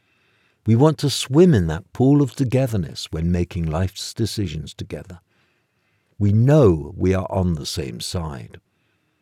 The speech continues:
The sense is that we are exploring and creating together. It always feels like magic, and perhaps it is. This process is so rich and engenders such living peace.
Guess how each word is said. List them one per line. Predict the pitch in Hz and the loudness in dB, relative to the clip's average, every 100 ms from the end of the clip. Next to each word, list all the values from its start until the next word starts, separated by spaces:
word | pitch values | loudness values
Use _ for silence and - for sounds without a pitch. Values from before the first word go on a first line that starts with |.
| _ _ _ _ _ | _ _ _ _ _
The | - | -4
sense | 101 165 160 - | 2 2 2 2
is | 151 135 | 0 2
that | - - | -2 2
we | 98 139 180 - | 4 6 4 2
are | 101 | 0
exploring | 101 92 - - - 101 110 123 127 | 0 -6 -6 -8 0 4 4 2 -2
and | 113 107 - | -2 -4 -4
creating | - 101 87 78 - 80 | -4 -2 -2 -4 -10 -12
together. | - 85 95 90 - _ _ _ _ _ _ | -10 -6 -6 -6 -12 _ _ _ _ _ _
It | - - - | -18 -6 4
always | 156 202 202 190 - | 6 8 4 0 -4
feels | - 135 135 113 | -2 0 0 -2
like | 120 120 117 101 | -2 -2 -2 -2
magic, | 98 90 - - - _ _ _ _ - | 0 -2 -4 -16 -20 _ _ _ _ -14
and | 85 | -8
perhaps | 78 95 - | -6 -4 0
it | 123 | 2
is. | 175 127 - - _ _ _ _ _ _ _ | 2 0 -4 -16 _ _ _ _ _ _ _
This | 147 180 | 2 2
process | - 175 175 - 165 - | 2 2 2 2 0 0
is | - 107 | -2 -2
so | - 147 175 | 0 4 4
rich | 170 120 - - - _ - | 4 2 -2 -6 -20 _ -4
and | 95 95 | 0 2
engenders | 90 87 113 110 101 90 - - | 2 0 2 2 2 0 -2 -10
such | - 160 - - | -6 -6 -6 -12
living | 381 101 104 107 110 104 | -6 0 0 0 -2 -4
peace. | - 87 - - | -6 -10 -10 -12